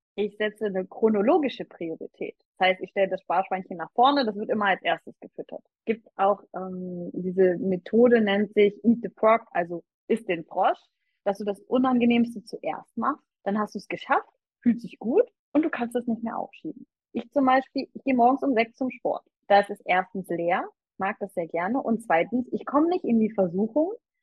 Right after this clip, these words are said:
nachmittags mir zu überlegen, ah, jetzt hast du heute ein bisschen länger gearbeitet, ah, jetzt war der Verkehr so,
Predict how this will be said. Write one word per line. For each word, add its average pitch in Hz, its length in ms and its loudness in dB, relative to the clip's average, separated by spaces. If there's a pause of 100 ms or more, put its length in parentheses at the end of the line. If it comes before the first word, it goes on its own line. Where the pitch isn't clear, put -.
(140)
nachmittags 277 640 2
mir 247 140 0
zu 247 140 -4
überlegen, 220 480 4
ah, 226 400 -6
jetzt 196 180 -14
hast 185 160 -20
du 180 60 -14
heute 180 200 -12
ein - 40 -20
bisschen 175 300 -16
länger 240 280 -6
gearbeitet, 214 960 0 (240)
ah, 208 300 -6
jetzt 185 200 -6
war 180 80 -6
der 180 120 -6
Verkehr 233 600 2
so, 220 360 4